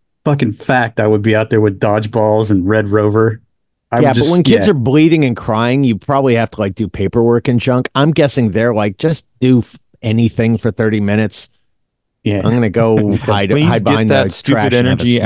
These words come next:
Speaker 3: out and be tired when you get back
Speaker 2: Yeah.
Speaker 3: in the
Speaker 1: Yeah.
Speaker 3: classroom, please.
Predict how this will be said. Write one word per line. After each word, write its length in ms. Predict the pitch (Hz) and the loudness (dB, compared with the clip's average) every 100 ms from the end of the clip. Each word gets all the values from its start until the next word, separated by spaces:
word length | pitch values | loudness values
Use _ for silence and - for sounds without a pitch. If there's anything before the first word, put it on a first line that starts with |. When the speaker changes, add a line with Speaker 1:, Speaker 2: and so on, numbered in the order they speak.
| 110 | 0
Speaker 3:
out 260 | 107 107 - | 0 -2 -4
and 340 | 107 107 101 | -2 0 -2
be 140 | 101 | -4
tired 580 | 107 - 107 104 92 87 87 - | -4 -2 0 2 0 -2 -8 -6
when 140 | 104 | -2
you 80 | 98 | 0
get 160 | 101 | -2
back 160 | 95 98 | -2 0
Speaker 2:
Yeah. 100 | 92 | 0
Speaker 3:
in 60 | 92 | 0
the 80 | |
Speaker 1:
Yeah. 100 | 104 | 0
Speaker 3:
classroom, 400 | 98 85 - 82 80 | 0 -4 -8 -16 -14
please. 340 | 87 82 76 | -12 -12 -12